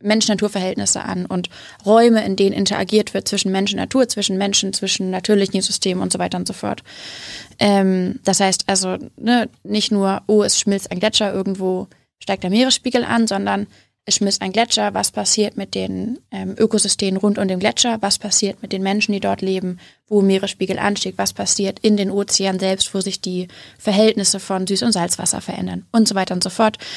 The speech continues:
Und wir, und also wir in der Geografie, aber vor allem ich, wir gucken uns an, was das, ähm, was das für gesellschaftliche Implikationen hat. Wir stellen fest, dass in den Jahren, wo es große Klimaextreme gab,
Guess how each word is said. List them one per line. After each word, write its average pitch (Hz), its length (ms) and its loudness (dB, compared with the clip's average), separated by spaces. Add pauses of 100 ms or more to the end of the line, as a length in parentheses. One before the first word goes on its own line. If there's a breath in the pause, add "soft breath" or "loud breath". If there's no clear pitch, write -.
(300 loud breath)
Und 220 200 2
wir, 220 420 4 (100)
und 202 160 -2 (360)
also 202 260 0
wir 220 120 4
in 214 60 4
der 202 100 0
Geografie, 196 520 0
aber 208 140 0
vor - 180 -8
allem 185 200 -2
ich, 226 260 0
wir 202 100 0
gucken - 300 -6
uns 190 240 -4
an, 190 340 -2 (460 soft breath)
was 202 220 2
das, 196 400 0
ähm, 190 240 -2
was 196 140 -2
das 202 160 0
für 208 100 -2
gesellschaftliche 220 460 0
Implikationen 185 720 -4
hat. - 220 -8 (460 loud breath)
Wir 202 120 4
stellen 208 240 0
fest, 220 280 -2
dass 208 120 -2
in 202 140 -2
den 208 200 4
Jahren, 196 320 0
wo 190 100 -2
es 190 120 -6
große 214 320 2
Klimaextreme 220 800 2
gab, 190 440 -4